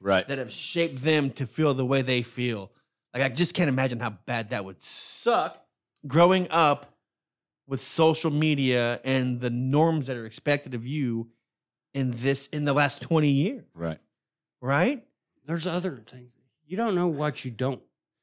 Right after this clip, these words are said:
Speaker 2: And
Speaker 3: There's
Speaker 2: that's all
Speaker 3: th-
Speaker 2: me curmudgeon looking at these kids
Speaker 3: Yeah.
Speaker 2: like, "Oh, these fucking kids," you know? Like,
Speaker 1: Right.
Speaker 2: that's just, that's, we grew, like, we talked last week or two weeks ago, we grew up half outdoors, half video games,
Speaker 1: Right.
Speaker 2: but still no, but, but are all still on social media.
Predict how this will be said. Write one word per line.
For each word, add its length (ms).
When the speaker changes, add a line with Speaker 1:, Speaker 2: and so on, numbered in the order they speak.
Speaker 2:
And 100
Speaker 3:
There's 60
Speaker 2:
that's 180
all 180
Speaker 3:
th- 120
Speaker 2:
me 180
curmudgeon 540
looking 240
at 80
these 180
kids 220
Speaker 3:
Yeah. 60
Speaker 2:
like, 140
"Oh, 200
these 240
fucking 460
kids," 600
you 120
know? 260
Like, 300
Speaker 1:
Right. 200
Speaker 2:
that's 160
just, 300
that's, 180
we 100
grew, 220
like, 260
we 140
talked 240
last 320
week 360
or 60
two 180
weeks 180
ago, 140
we 160
grew 260
up 300
half 300
outdoors, 720
half 260
video 300
games, 600
Speaker 1:
Right. 320
Speaker 2:
but 140
still 240
no, 160
but, 280
but 120
are 140
all 80
still 220
on 100
social 280
media. 320